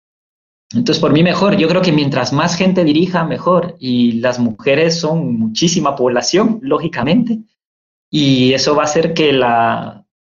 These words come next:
que la dirección, en este caso por ser directoras,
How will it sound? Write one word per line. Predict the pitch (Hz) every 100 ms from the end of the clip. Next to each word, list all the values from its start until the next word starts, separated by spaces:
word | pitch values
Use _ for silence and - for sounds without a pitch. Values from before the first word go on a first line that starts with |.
| _
que | -
la | 131 123
dirección, | 123 123 120 - 180
en | 175 151
este | 156
caso | 165 165
por | 135 123
ser | 139
directoras, | 143 135 - 147 190 - -